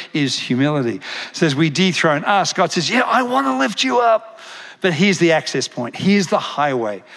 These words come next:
to that, which is great. I think God deserves a hand. He knows what he's talking about.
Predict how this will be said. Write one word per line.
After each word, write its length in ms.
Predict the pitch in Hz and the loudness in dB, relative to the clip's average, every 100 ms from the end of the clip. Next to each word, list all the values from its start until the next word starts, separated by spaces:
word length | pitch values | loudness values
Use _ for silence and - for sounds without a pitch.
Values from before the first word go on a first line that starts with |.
| - - | -18 -8
to 200 | 156 131 | -4 0
that, 300 | 117 110 - - - | 0 -2 -10 -20 -10
which 180 | 127 - | -8 -6
is 100 | 113 | -4
great. 220 | 131 120 | 0 2
I 100 | 147 | 2
think 220 | 135 117 | 0 -4
God 480 | 123 123 - 143 135 | -2 -2 0 0 0
deserves 320 | 127 131 117 | 2 2 2
a 80 | 127 | 2
hand. 240 | 127 123 | 4 4
He 80 | 165 | 4
knows 280 | 170 170 147 | 4 2 2
what 120 | 156 | 2
he's 160 | 147 131 | 2 4
talking 340 | 156 143 151 | 2 2 2
about. 360 | 143 143 139 | 4 4 4